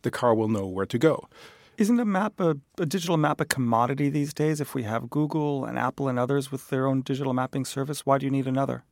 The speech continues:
Speaker 1: That's a very good question. So, so, so I mean, to make these maps, uh, uh, uh, these digital maps has become a, a lot cheaper. So Nokia bought this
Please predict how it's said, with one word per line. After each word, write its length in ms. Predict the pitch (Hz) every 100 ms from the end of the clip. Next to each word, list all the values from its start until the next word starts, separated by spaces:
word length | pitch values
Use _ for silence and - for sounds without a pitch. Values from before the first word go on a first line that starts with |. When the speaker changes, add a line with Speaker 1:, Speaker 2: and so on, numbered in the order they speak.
| -
Speaker 1:
That's 180 | 147 139
a 40 |
very 280 | 110 139 160
good 140 | 147
question. 320 | - 135 - 135
So, 200 | 131 -
so, 180 | - 127
so 280 | 131 123
I 60 | 131
mean, 160 | 135 127
to 100 | 131
make 200 | 156 143
these 200 | 127 -
maps, 520 | 127 113 - - - -
uh, 40 | 117
uh, 40 |
uh, 440 | 127 113 117 107 107
these 140 | 107
digital 260 | 127 - 110
maps 200 | 104 -
has 180 | 127
become 380 | - 110 117 101 - _ _ _ -
a, 40 | 113 113 -
a 60 |
lot 160 | 110 104
cheaper. 380 | - 127 - - - - -
So 140 | - 139
Nokia 400 | 143 160 143 113
bought 500 | 123 117 113 - -
this 160 | 110